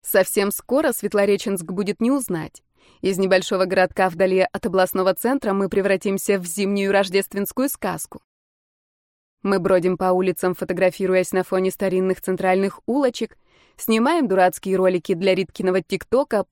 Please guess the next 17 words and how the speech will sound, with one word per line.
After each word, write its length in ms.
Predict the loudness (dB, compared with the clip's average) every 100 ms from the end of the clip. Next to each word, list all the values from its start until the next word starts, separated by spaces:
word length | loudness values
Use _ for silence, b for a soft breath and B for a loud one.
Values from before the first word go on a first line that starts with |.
| _ -4
пытаемся 560 | 0 2 2 0 -2
катать 340 | -2 0 0 0
снежки 560 | -4 -4 -4 -4 -4 -2
из 180 | -2 0
рыхлого 360 | -2 0 -2
сухого 380 | -2 -2 0 0
снега. 480 | -2 -6 -6 -10 -16 _ _ b b b b b b
Я 260 | 2 2 2 0
почти 360 | 0 0 -4
счастливая, 800 | -2 -2 -4 -4 -6 -6 -10 -12 _ _ _
если 340 | 0 2 0 0
не 120 | 0
думать 360 | 0 0 -2 -2
об 160 | -4 0
увольнении, 720 | 2 2 2 0 0 -2 -6 _ b b b b b b b
возвращении 840 | 0 2 2 0 0 0 2 2
Лукина 580 | 2 2 0 0 0